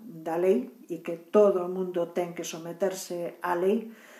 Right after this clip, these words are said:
Polo tanto, a Scotch Law, eh, ten forza e colleu forza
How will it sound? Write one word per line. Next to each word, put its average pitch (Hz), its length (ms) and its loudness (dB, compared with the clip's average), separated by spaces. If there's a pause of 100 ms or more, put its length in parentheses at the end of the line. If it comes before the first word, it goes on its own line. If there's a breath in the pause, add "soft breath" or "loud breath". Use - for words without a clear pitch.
(380 loud breath)
Polo 175 320 0
tanto, 180 480 0
a 175 80 0
Scotch 185 480 -4
Law, 185 480 4
eh, 175 560 -2
ten 190 320 2
forza 196 400 2
e - 40 -8
colleu 175 360 0
forza 175 720 -4